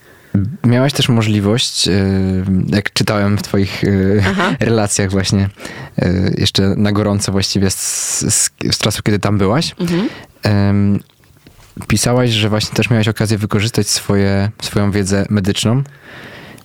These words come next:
Speaker 1: W jaki sposób, e, pomagałaś?
Speaker 2: Zdarzały się, wiesz, jakieś takie, e, rany, to trzeba było zaopatrzyć.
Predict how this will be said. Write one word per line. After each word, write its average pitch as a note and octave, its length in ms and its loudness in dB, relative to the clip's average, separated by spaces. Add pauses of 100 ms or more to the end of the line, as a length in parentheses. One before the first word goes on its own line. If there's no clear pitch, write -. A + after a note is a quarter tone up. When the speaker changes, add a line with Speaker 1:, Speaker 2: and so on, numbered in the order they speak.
(280)
Speaker 1:
W G#2 100 2
jaki C3+ 180 2
sposób, - 280 -2 (280)
e, F#2+ 40 0
pomagałaś? F#2 640 -2 (540)
Speaker 2:
Zdarzały D#4 400 0
się, B3+ 120 -2
wiesz, A3+ 180 -2
jakieś - 160 -6
takie, F#3 420 0 (200)
e, F3+ 200 2
rany, F#3+ 880 2
to F3+ 100 -2
trzeba F3 200 0
było F3+ 200 0
zaopatrzyć. F3 960 -2